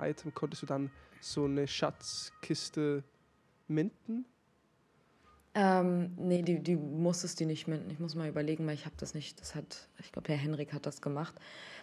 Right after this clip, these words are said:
Speaker 2: Meines Wissens haben wir es einfach in unsere Wallet bekommen. Also sprich, ähm, du hast halt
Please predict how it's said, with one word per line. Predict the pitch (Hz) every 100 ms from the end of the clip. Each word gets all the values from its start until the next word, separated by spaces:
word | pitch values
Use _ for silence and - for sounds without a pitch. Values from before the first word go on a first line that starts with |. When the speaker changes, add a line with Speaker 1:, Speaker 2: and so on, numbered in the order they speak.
| -
Speaker 2:
Meines | 175 180 180
Wissens | 190 180 160
haben | 170
wir |
es | 165
einfach | - 151 151
in | 147
unsere | 143 147
Wallet | 135 139 143
bekommen. | - - 139 143
Also | 139
sprich, | - - 165 - - - - - -
ähm, | 156 151 151 151 147 -
du | 160 156 156 156 156 - - - - - _ _ -
hast | 170 190 - - 180
halt | 175 180 175 -